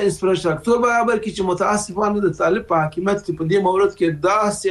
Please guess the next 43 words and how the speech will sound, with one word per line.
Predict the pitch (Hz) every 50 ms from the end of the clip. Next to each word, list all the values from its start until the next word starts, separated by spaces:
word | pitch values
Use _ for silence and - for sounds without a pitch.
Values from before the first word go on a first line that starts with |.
| 180 -
خلاوې | - 160 160 170 185 196 202 196 196 196 196 180
دي | 226 214 - -
چې | 202 196 180 - - - - _ _ -
سړی | - 156 175 190 202
ورته | 196 185 160 - 175 160 -
کیني، | - 202 196 190 170 180 196
لست | 185 156 -
ورته | 170 160 - - 160
واچي، | 165 180 185 170 - 185 185 160
ډېر | 175 170 160
هغه | 139 131 123 127
دي. | 127 - - - -
په | 196
دې | 247 294 302
خاطر | 302 311 302 339 330 311 311
باندې | 294 294 269 262 262 202 190 254
دلته | 262 254 - - 240 247
یو | 247 262 277 269 -
سلسله | - 226 208 - - - 240 208 202 185 165 - -
سیاسي | - - 226 220 196 190 165 - 220 214 202
خبرې | - 208 214 214 240 240 247 220
دي | 247 240 -
چې | - 220
په | 208 220 233
مبدا | 233 226 220 226 240 214
کې | 214 233 233
باید | 226 226 220 220
روښانه | 226 - 208 214 214 214 196 165
شي، | 196 165 156 185
د | 196 208
حکومت | 202 - - 202 202 202 185 175 190
دارۍ | 180 175 165 175 185 180
خبرې | - 202 208 226 226 233 220
دي | 226 214
چې | - 214
باید | 214 214 214 214
په | 214 214
مبدا | 214 214 208 214 196 -
کې | 196 190
روښانه | 196 180 - 196 185 175 170 156
شي، | 165 156 - - - - - 180
د | 202 202 -
قانون | 208 202 202 214 226